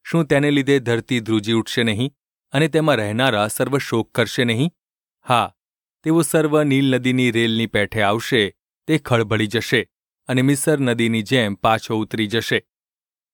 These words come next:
તે દિવસે એમ થશે કે હું ખરા બપોરે સૂર્યાસ્ત કરીશ અને ધોળે દિવસે પૃથ્વી પર હું અંધકાર કરીશ,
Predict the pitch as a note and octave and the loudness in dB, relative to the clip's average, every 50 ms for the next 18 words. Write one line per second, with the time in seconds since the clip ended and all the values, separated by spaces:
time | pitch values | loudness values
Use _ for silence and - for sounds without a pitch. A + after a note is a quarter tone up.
0 | _ _ _ _ _ _ _ _ _ _ - D#3+ E3+ E3 F3 E3 F3 D#3+ - - | _ _ _ _ _ _ _ _ _ _ 2 2 4 4 2 2 2 0 2 2
1 | E3 C#3+ C3 C3 B2+ - A#2+ A#2 - - D3 A#2 G2+ F2+ - _ _ _ _ _ | 2 2 2 0 0 -2 -2 -2 0 0 0 0 -2 -4 -8 _ _ _ _ _
2 | _ - C#3 D3 D3+ D3 - D3 C#3 C#3+ D3 C#3+ C#3 C#3 C3+ - C#3 C3+ C3+ C3+ | _ 0 0 2 2 0 0 0 2 2 2 2 0 0 0 2 2 2 2 2
3 | B2+ - - B2 A2+ A#2 A2+ G#2 - - - A2+ - C3 B2 A#2+ A2 - - - | 0 0 -2 0 2 2 0 0 -2 -6 -10 -4 -2 0 2 2 0 -2 -4 -12
4 | _ _ _ _ _ _ - C3+ C#3+ C3+ A2 A#2+ B2 C3+ C#3+ D#3 D3+ C#3 C3 C3 | _ _ _ _ _ _ -2 0 0 2 2 2 2 4 4 2 2 0 0 0
5 | D3 D3+ - - D#3+ D3+ C#3+ - C3+ C3 - C#3+ D3 C3 G#2 - A2 G#2 G2 A2 | 0 0 0 0 -2 -2 -2 -2 -4 -4 -2 0 0 0 2 0 0 0 0 0
6 | A#2 A2 A2 G2 - - A#2+ G#2+ G2+ F#2+ - - A2+ A2 G#2 - - | 0 0 -2 -2 -2 0 0 2 0 0 -4 -4 -4 -4 -4 -6 -8